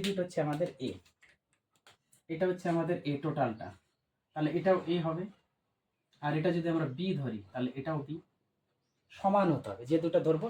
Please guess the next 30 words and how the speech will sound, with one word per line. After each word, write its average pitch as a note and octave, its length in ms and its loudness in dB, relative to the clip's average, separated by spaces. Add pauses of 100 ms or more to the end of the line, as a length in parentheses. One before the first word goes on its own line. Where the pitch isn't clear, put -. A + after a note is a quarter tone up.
সমান, A#2 220 -2 (440)
কারণ E3+ 160 6 (260)
এ - 20 6 (120)
মানে G#3+ 160 4 (300)
এখানেও F#3+ 320 2
যা F3+ 140 0
আছে F#3+ 180 -6
এখানেও B2 260 -4
তা A2 60 -6 (100)
আছে, A#2+ 160 -8
হলো A3 120 -2 (480)
a - 20 6 (200)
plus D3+ 280 6 (120)
b - 20 -2 (420)
into F3 220 0 (600)
a - 20 6 (140)
minus G#2 340 -2
b। - 40 -16 (240)
তাহলে D3+ 260 0
ফর্মুলা F3 360 2
সেম, G#3+ 140 -2 (1700)
টু G3+ 80 -2 (180)
এক্স A#3 160 -2 (200)
প্লাস C#3 300 4 (220)
থ্রি G#3+ 260 2
জেড, G3+ 180 -2 (160)
এটা G#3 140 -2
হলো G#3 120 2 (160)
এ - 20 2 (160)
স্কয়ার F#3 300 -4